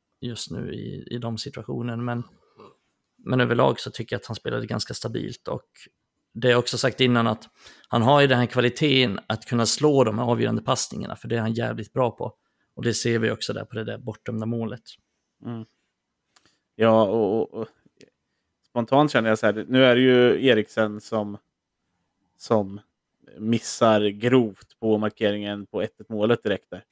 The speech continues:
Speaker 2: Alltså, jag vet inte varför
Speaker 1: Ja.
Speaker 2: han ska ner och ligga i
Speaker 1: Mm.
Speaker 2: linje med backarna. Det finns ingen anledning. Han har ju inte kontroll på vart Ödegaard ligger, och det är bara honom man ska ha koll på. Eh, resten är ju liksom täckt. Eh, så det enda farliga,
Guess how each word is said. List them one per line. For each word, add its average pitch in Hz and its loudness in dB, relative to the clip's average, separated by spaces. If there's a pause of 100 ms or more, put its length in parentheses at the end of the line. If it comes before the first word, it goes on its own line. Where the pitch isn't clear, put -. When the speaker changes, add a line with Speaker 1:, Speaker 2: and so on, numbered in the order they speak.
(480)
Speaker 2:
Alltså, 113 -2
jag 113 6
vet 107 2
inte 107 -6
varför 107 2
Speaker 1:
Ja. 117 2
Speaker 2:
han 113 2
ska - -10
ner 107 0
och 104 -4
ligga 107 0
i - 4
Speaker 1:
Mm. 107 2
Speaker 2:
linje 104 -4
med 107 -2
backarna. 117 0
Det 110 2
finns 120 -4
ingen 113 0
anledning. 110 4
Han 117 0
har 123 4
ju 123 4
inte 110 -4
kontroll 120 2
på - -6
vart 107 2
Ödegaard 110 4
ligger, 113 2
och 110 6
det 113 6
är 110 6
bara 113 6
honom 107 0
man 107 0
ska - -4
ha 107 -2
koll 113 4
på. - -16 (840)
Eh, 104 4 (160)
resten 123 -2
är 117 4
ju 117 4
liksom 113 -2
täckt. - -8 (360)
Eh, 104 -2
så 117 -8
det 117 4
enda 120 2
farliga, 107 6